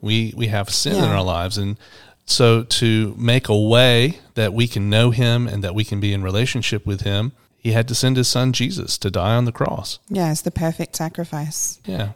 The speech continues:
Speaker 2: What would you say sin is? What's your definition of sin for people who aren't really sure? Because I know,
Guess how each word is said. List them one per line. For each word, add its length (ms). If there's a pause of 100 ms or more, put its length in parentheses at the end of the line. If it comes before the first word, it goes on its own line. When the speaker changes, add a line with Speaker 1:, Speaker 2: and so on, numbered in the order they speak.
(160)
Speaker 2:
What 280
would 200
you 140
say 580 (100)
sin 360
is? 300
What's 240
your 80
definition 640
of 100
sin 320
for 100
people 340
who 220
aren't 220
really 240
sure? 240
Because 240
I 80
know, 260